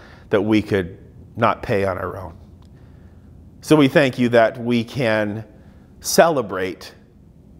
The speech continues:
the death and the burial of Jesus because we know that next Sunday we can celebrate his resurrection. That there is not just death and judgment, but there's life, new life in Jesus and life to the full.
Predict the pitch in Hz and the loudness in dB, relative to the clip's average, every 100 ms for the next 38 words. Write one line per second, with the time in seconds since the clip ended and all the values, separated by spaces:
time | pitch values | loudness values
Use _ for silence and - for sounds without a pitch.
0 | - - - 127 113 113 101 98 - - | -20 -20 -6 -6 2 4 4 2 -14 -20
1 | - 107 104 110 107 107 104 98 110 104 | -10 -6 -2 2 2 2 0 -2 -2 -2
2 | 98 - 104 - 120 110 104 101 113 101 | -4 -4 -6 -2 -2 -2 -2 2 2 2
3 | 104 98 92 - - - - - - - | -2 -2 0 -2 -10 -20 -20 -20 -12 2
4 | 143 - - - 107 101 98 104 107 101 | 2 2 -12 -8 -8 -8 -6 -2 -4 -4
5 | 98 - 107 98 92 87 95 87 90 80 | -4 2 2 2 -2 -4 -6 -4 -4 -4
6 | 82 85 - - - - - - - - | -4 -6 -6 -18 -18 -20 -20 -20 -20 -20
7 | - - 123 143 123 120 131 127 117 117 | -20 -2 2 4 2 2 2 2 -2 -6
8 | 104 - 117 107 101 117 113 107 104 98 | -4 0 0 0 -6 0 0 -2 -8 -8
9 | 92 95 82 98 104 104 104 107 85 - | -6 -6 -6 -6 -4 0 2 2 0 -12
10 | - 104 123 135 135 117 98 87 - - | -14 -6 4 4 6 4 0 -2 -10 -18
11 | - - - 117 104 101 92 95 87 95 | -20 -16 -4 -4 -2 -2 -2 -4 -4 -6
12 | 98 110 104 - 101 92 - 87 - - | 2 2 2 -4 -10 -10 -8 -10 -10 -14